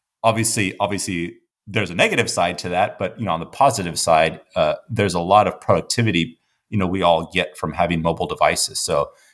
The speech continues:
you know, what if we could apply our technology to these mobile devices, whether it's your cell phone, your iPhone, your tablet, your computer? And if you're just sitting outside, you know, getting some nice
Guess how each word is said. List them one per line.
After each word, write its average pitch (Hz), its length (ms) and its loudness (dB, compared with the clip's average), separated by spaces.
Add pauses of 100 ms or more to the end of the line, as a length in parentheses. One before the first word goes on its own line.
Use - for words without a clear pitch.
you - 80 -4
know, 85 280 0 (340)
what 127 180 2
if 120 120 2
we 113 60 4
could 101 120 -2
apply 90 220 4
our 85 100 4
technology 92 640 0
to - 100 -8
these 90 180 -6
mobile 85 260 0
devices, 85 600 -2
whether 80 240 -4
it's - 180 -6
your - 60 -14
cell 107 300 2
phone, 90 340 2
your 73 100 -8
iPhone, 85 720 -4 (340)
your 80 160 -10
tablet, 90 680 -4 (320)
your 90 120 -6
computer? 92 680 -2 (360)
And 120 120 2
if 110 100 0
you're 113 100 2
just 101 240 0
sitting 113 240 0
outside, 95 560 2
you 101 60 -4
know, 85 100 -2
getting 95 320 0
some 85 180 0
nice 82 300 -2